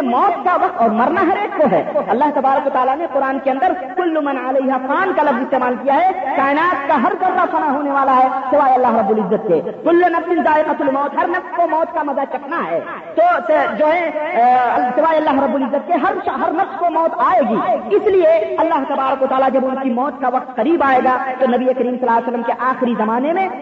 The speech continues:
حضرت، آ، عیسیٰ علیہ السلام کو اللہ تبارک و تعالیٰ اس دنیا میں اتارے گا۔ اس وقت، آ، ان کی عمر جو ہے سینتیس برس، بعض روایتوں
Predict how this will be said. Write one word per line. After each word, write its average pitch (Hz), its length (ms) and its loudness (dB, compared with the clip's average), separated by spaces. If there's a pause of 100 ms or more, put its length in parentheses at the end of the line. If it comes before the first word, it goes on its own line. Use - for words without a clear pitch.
(120)
حضرت، 247 260 -2
آ، - 20 2 (680)
عیسیٰ 277 280 0
علیہ 247 140 2
السلام 247 320 0
کو 247 60 -2
اللہ 240 140 0 (100)
تبارک 240 180 0
و 233 60 -4
تعالیٰ 233 160 0
اس 190 100 0
دنیا 226 200 0
میں 233 100 0
اتارے 277 360 2
گا۔ 240 140 0 (260)
اس - 120 -4
وقت، 392 640 -4
آ، 269 280 4
ان 349 120 -2 (100)
کی 311 140 -2
عمر 339 360 -2
جو 233 80 4
ہے 302 220 0 (340)
سینتیس 311 400 -2
برس، 294 260 0
بعض 262 280 -2
روایتوں 262 340 2